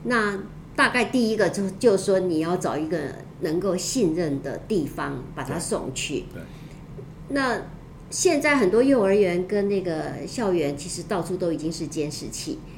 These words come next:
Speaker 1: 这个是帮助父母亲信任的一个方法。那大概最重要，你就是必须找到信任的人，把他送出去。
Speaker 2: 嗯。
Speaker 1: 送到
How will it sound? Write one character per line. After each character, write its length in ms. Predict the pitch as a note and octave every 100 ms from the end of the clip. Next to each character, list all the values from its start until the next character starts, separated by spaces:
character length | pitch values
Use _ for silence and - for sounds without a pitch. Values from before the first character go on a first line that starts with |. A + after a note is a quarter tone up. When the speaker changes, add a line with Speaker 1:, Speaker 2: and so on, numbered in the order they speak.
| - - -
Speaker 1:
这 100 | -
个 120 | B3+ A3
是 240 | A3 G3+
帮 380 | F#3+ A3+ G#3 G#3
助 340 | A#3 G3 D#3
父 240 | D3+ A#3+ G3+
母 100 | C#3
亲 300 | - F#3 E3+
信 380 | E3+ A#3 F#3+ E3
任 320 | F#3 D3+ C3+
的 260 | C#3+ G#2+ - -
一 80 |
个 120 | F#3 E3+
方 300 | G3+ G3 G3
法。 280 | D#3+ - - - - - - - - - -
那 260 | A#3+ A3+ G#3 - - -
大 140 | C#4+
概 140 | B3
最 180 | A#3+ C#4
重 320 | - D4 G3
要， 320 | G#3 F#3 G#2+ - - - - - - - - -
你 120 | F#3+
就 120 | A3+
是 140 | A3+ G#3
必 100 | G#3+
须 140 | G3
找 180 | G3 G2+
到 120 | E3
信 240 | F#3 G3
任 120 | F3+ D#3
的 120 | C3
人， 120 | B2
把 100 | A2
他 100 | D3+
送 240 | D#3+ D#3 C#3+
出 140 | D#3
去。 280 | C#3 - - - -
Speaker 2:
嗯。 80 | G#2+ G2 - - -
Speaker 1:
送 300 | - D4 B3
到 420 | C#4 F#3+ F3+ -